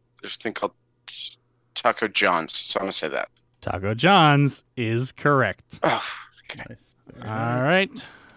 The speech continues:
Speaker 2: Cheyenne, we've got movies, T V, toys and games, sports, and slang. Which one do you want to give to Matt?
Speaker 1: I'll give him slang.
Speaker 3: Okay.
Speaker 1: I don't know how that's lasted this long. <laughs>
Speaker 3: It's, uh,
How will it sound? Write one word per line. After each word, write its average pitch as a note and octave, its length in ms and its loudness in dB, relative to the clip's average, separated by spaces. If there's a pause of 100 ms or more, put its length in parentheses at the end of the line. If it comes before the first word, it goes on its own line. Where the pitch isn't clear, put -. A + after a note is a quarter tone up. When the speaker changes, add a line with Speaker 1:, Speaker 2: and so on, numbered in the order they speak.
(400)
Speaker 2:
Cheyenne, D3+ 760 0
we've B2+ 220 -2
got B2 280 0
movies, D3 720 0
T A#2+ 260 -2
V, C3+ 200 -2
toys A2+ 300 -4
and G#2 120 -4
games, D3 360 -2
sports, - 800 -6 (1000)
and G#2+ 260 -4
slang. C#3+ 580 0 (100)
Which - 160 -8
one A#2+ 120 -2
do A#2+ 80 -2
you B2 80 0
want B2 140 0
to A#2+ 60 -4
give A#2+ 160 -10
to C3+ 60 -6
Matt? C#3+ 220 -4 (1160)
Speaker 1:
I'll A#2 80 -4
give A2 180 -4
him F#2 160 -2
slang. C#2+ 380 -4 (340)
Speaker 3:
Okay. - 140 -20 (300)
Speaker 1:
I - 40 -10
don't A2 160 0
know G#2 60 -2
how G2 140 2
that's F#2+ 260 -6
lasted - 340 -4
this - 220 -8
long. - 220 -6 (200)
<laughs> - 80 -12 (1500)
Speaker 3:
It's, - 340 -20
uh, G#2+ 280 -6